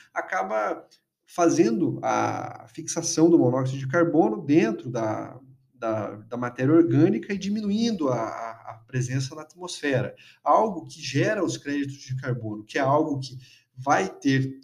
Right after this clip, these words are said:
ah, uma troca econômica no longo prazo, vai ter que ser feita essa transação a respeito disso, e o governo entra também nesse aspecto, dando um suporte, dando uma, um incentivo para empresas que tenham esse tipo de, de atuação.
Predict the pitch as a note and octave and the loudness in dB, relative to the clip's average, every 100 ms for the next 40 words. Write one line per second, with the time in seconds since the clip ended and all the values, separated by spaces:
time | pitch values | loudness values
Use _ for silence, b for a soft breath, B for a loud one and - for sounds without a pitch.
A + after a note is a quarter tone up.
0 | _ - F#2 E2+ - - _ A#2+ A#2 A2+ | _ -10 -8 -8 -12 -18 _ _ -14 -8
1 | A2+ A2 C3 D#3 C#3 C#3+ G3+ E3+ G#2+ G#2+ | -8 -6 -4 0 6 6 6 4 -2 -8
2 | G#2+ G#2+ C3 C3+ C3+ D#3 F3 A#2 C3 C3 | -10 -10 -10 -6 2 2 2 0 -2 -2
3 | D#3+ - C3 - B2 B2+ - - B2 B2+ | -6 -6 -6 -6 -8 -8 -10 -14 -18 -6
4 | C3 C3 - C#3+ C3 B2+ - B2+ - F#3 | -4 -4 -6 -8 -6 -6 -8 -16 -16 -20
5 | B3 - - B B _ A#3 D#4+ D#4+ - | -20 -20 -20 B B _ 4 4 4 -4
6 | G3+ G#3 G3 G#3 F#3+ E3+ E3+ E3+ C#3+ C#3 | -4 0 0 4 6 6 6 -2 -4 -2
7 | D3 C#3 - - E3 E3 - D3+ G#3 A#3+ | -2 -4 -12 -6 -6 -6 -6 0 0 0
8 | E3+ D#3+ - - A#2+ C3 C3 - - B2+ | -2 -4 -6 -6 2 4 4 0 -6 -2
9 | D#3+ E3+ E3 C3 B B B _ C3 C3 | 2 2 0 -2 B B B _ -18 -16
10 | C3+ C#3 - F3+ E3 - F3 A3 F3 C3 | -6 -6 -6 -8 -8 -6 -2 0 2 2
11 | C#3 C#3+ D#3 D3+ C3 E3 E3+ C3 - C3 | 4 4 2 4 8 10 8 4 -4 -4
12 | C3+ C#3 D3 D#3 - C#3 - - - C3+ | 0 2 0 -2 -10 -14 -14 -16 -20 -20
13 | C3+ C3 C3+ C#3 C#3 C3+ B2+ - - _ | -16 -14 -6 -4 -2 -2 -4 -4 -14 _
14 | _ _ C#3 C#3+ F3 E3+ B2+ G#2 | _ _ -10 -4 -4 -4 -6 -8